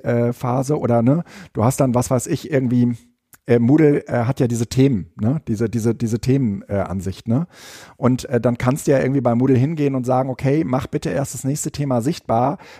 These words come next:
wenn folgende, äh, Bedingungen erfüllt sind. Und, ähm, ich stell mir das zumindest im Moment, äh, als Laie eher so vor, dass man dann irgendwie sagt, okay, in diesem, in diesem Themenportfolio sind,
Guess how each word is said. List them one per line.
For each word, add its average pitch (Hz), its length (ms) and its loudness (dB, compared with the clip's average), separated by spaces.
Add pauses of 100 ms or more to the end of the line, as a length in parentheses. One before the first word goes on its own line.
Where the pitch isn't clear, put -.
wenn 135 260 2
folgende, 139 840 2
äh, 123 200 0
Bedingungen 139 500 -2
erfüllt 127 320 -2
sind. - 280 -10 (960)
Und, 131 500 2
ähm, 127 540 0 (300)
ich 135 200 -4
stell 139 180 2
mir 160 120 0
das 131 380 0
zumindest 143 400 0
im 139 60 -4
Moment, 143 720 0
äh, 117 60 -6
als - 340 -4
Laie 139 380 4
eher 123 240 0
so 120 160 -2
vor, 123 260 -2
dass 131 140 -6
man 127 100 -2
dann 123 120 0
irgendwie 123 260 -2
sagt, 123 260 0
okay, 147 360 0 (300)
in 131 140 -2
diesem, 131 280 0
in - 140 -6
diesem 127 300 -2
Themenportfolio 147 960 2
sind, 147 440 -2